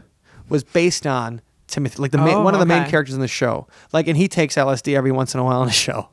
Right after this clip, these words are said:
Speaker 1: Like, they show him doing that. Um, uh, because he does experiments and
Speaker 2: Yeah.
Speaker 1: stuff like that on people's minds. And, uh, so he was the basis of this character in the show Fringe.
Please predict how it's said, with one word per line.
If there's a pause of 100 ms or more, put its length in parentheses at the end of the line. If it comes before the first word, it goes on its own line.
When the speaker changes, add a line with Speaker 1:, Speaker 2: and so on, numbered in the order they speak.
(600)
Speaker 1:
Like,
they
show
him
doing
that. (240)
Um, (1200)
uh,
because
he
does
experiments
and
Speaker 2:
Yeah.
Speaker 1:
stuff
like
that
on
people's
minds. (540)
And,
uh,
so
he
was
the
basis
of
this
character
in
the
show
Fringe.